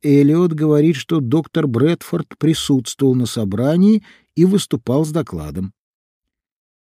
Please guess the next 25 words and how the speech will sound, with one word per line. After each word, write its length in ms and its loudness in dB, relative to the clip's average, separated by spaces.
Эллиот, — 400 4
объяснил 360 -2
молодой 360 -4
человек, — 300 -14
является 600 0
редактором 800 0
городской 540 -2
медицины. 720 -6
Я 180 -2
спросил, 460 -4
можно 460 2
ли 120 0
мне 240 0
с 100 -10
ним 120 -4
поговорить. 600 -2
Парень 440 -4
вновь 400 -4
исчез 320 -8
за 180 -10
дверью, 420 0
и 40 0
в 60 -14
следующее 440 -4
мгновение 540 0